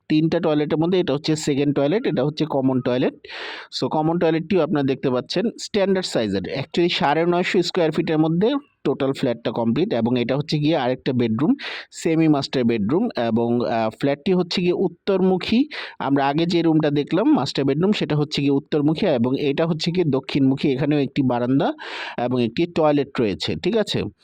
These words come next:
এবং ফ্ল্যাটটা মূলত যেই দামে প্রায় কিনা হয়েছে, প্রায় কাছাকাছি সেই দামের মধ্যেই বিক্রি করে দেওয়ার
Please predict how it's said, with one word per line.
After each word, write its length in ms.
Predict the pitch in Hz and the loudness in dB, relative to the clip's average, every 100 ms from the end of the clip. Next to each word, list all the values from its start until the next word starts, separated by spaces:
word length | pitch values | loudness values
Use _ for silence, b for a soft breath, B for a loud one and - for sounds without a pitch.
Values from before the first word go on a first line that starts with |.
| B B B - | B B B -6
এবং 320 | 131 139 143 | -2 -2 -2
ফ্ল্যাটটা 500 | - 147 156 - 196 | -2 -2 -2 -2 0
মূলত 500 | 185 185 180 190 190 | 2 2 0 0 2
যেই 240 | 156 160 156 | 2 2 0
দামে 280 | 151 156 160 | 2 2 0
প্রায় 300 | 156 127 127 | -2 -4 -2
কিনা 260 | 175 175 | -2 0
হয়েছে, 340 | 175 151 - 190 | 0 0 -2 -4
প্রায় 380 | - 160 165 | -2 0 0
কাছাকাছি 500 | 160 147 - 147 156 - | 0 -4 -2 -4 -4 -4
সেই 220 | - 143 | -2 0
দামের 300 | 139 139 139 | 2 2 2
মধ্যেই 320 | 135 123 170 | 2 2 2
বিক্রি 300 | 151 127 135 | 0 0 -2
করে 180 | 131 123 | 0 0
দেওয়ার 200 | 123 | 0